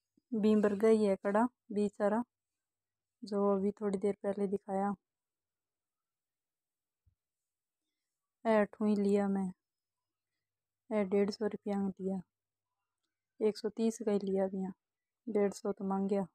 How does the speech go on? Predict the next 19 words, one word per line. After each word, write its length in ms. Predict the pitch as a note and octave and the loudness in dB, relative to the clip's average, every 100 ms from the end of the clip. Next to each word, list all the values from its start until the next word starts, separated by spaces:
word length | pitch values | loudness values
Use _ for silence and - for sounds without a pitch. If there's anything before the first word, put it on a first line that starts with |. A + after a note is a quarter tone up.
| _ _ _ _ _ _ _ _ _ _ _ _ | _ _ _ _ _ _ _ _ _ _ _ _
तो 180 | G3+ F#3+ - | -6 -6 -2
ए 120 | G3+ F#3 | -2 0
गोल्डन 400 | G3 F#3+ G#3 G3+ | 0 2 0 -2
कलर 300 | - G#3 G#3 | -2 -2 0
में, 240 | G3+ G3+ - _ _ _ _ _ _ _ _ _ _ _ _ _ _ _ _ _ _ - | 0 -2 -6 _ _ _ _ _ _ _ _ _ _ _ _ _ _ _ _ _ _ -12
वो 60 | G3+ | -8
तो 140 | G#3+ | -2
मैं 120 | G3+ | -2
पहरिया 360 | - G#3+ G#3+ G3 | 0 0 2 0
करूँ 260 | G3 F#3+ F#3+ | -2 -2 -2
इन 120 | G3 | -2
दिना 260 | F#3+ F#3+ | -4 -4
में। 100 | F#3+ - _ _ _ _ _ _ _ _ _ _ _ _ _ _ | -4 -8 _ _ _ _ _ _ _ _ _ _ _ _ _ _
आस 260 | G#3 - G#3+ | -6 -2 -6
पास 240 | G#3 G#3 | -4 -4
सारी 300 | - G3+ G3+ | 0 0 2
है 100 | F#3+ | 0
बंगड़ी 420 | F#3 F#3+ G3 G3 G3+ | -2 -4 -2 -2 -2
है। 160 | G3 | -4